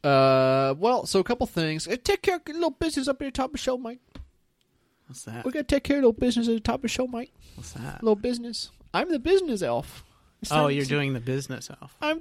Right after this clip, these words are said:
Speaker 1: t-, time to take care of little business, Mike. It's time to take care of business. It's business. We're doing business. So we're doing business.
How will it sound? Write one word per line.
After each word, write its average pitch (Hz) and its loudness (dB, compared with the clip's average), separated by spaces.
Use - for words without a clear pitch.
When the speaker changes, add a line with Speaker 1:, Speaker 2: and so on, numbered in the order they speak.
Speaker 1:
t-, 302 -2
time 285 -2
to 349 -10
take 262 0
care 226 0
of 220 2
little 214 6
business, 269 -2
Mike. 196 0
It's 202 2
time 208 -2
to - -14
take - 0
care 202 0
of 220 -2
business. 285 -4
It's 214 0
business. 359 0
We're 220 2
doing 254 2
business. 269 -2
So 165 0
we're 160 2
doing 202 0
business. 160 0